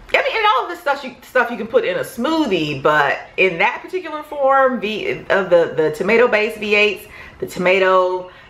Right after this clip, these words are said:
the celery, the, mm-mm. <laughs> Mm-mm. This is a lot better for me. This next one, guys, was actually a suggestion from Eric.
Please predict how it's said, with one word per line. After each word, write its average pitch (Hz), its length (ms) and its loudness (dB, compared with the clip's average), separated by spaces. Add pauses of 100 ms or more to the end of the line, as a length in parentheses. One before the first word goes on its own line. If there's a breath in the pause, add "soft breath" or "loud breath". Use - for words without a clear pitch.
(100)
the 127 260 0
celery, 180 1160 -2 (160)
the, - 140 -6 (680)
mm-mm. 147 540 -4
<laughs> - 40 -20 (160)
Mm-mm. 202 800 -2
This 247 220 2
is 339 100 -8
a 254 60 4
lot 214 340 2
better 180 240 2
for 156 160 -8
me. 165 300 -8 (180)
This 220 240 0
next 302 360 0
one, 262 160 -2
guys, 185 420 2
was 175 240 -10
actually 202 600 -4
a 180 260 0
suggestion 170 760 -4
from 170 240 -2
Eric. - 540 0